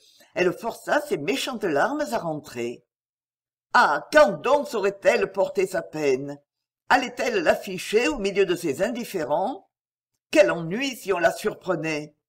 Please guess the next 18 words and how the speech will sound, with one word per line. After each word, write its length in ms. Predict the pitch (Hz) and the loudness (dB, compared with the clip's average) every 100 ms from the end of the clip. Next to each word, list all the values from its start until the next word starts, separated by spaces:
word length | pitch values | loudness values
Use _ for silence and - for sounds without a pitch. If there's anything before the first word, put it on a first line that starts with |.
| _ _ _ - | _ _ _ -2
On 120 | 214 | -2
s'étonnerait. 920 | - 311 311 247 185 151 151 143 - _ _ _ _ _ _ _ | 0 -2 0 0 0 0 2 2 -2 _ _ _ _ _ _ _
N'y 120 | 226 | 2
avait-il 400 | 294 294 - 190 | 4 4 -2 -4
pas 180 | 165 180 | 0 2
deux 400 | 127 240 262 156 | 2 -2 -4 0
ans 200 | 165 294 | -2 -2
déjà ? 680 | 220 180 165 156 202 277 - _ _ _ _ | 2 2 2 0 -2 -4 -10 _ _ _ _
Son 220 | - 254 | -10 -6
chagrin 480 | 214 220 143 185 247 | -2 -2 -2 -2 -2
ne 100 | 311 | -2
devait-il 480 | 208 196 190 175 151 | 0 2 2 0 -4
pas 220 | 240 294 | 2 2
être 220 | 277 - | 2 0
allégé 580 | 226 185 175 165 180 285 | 2 4 4 2 0 -2
comme 240 | 294 226 190 | -2 -2 -4
son 220 | - 147 | -6 -4
deuil ? 520 | 135 143 214 302 - | 2 4 4 2 -4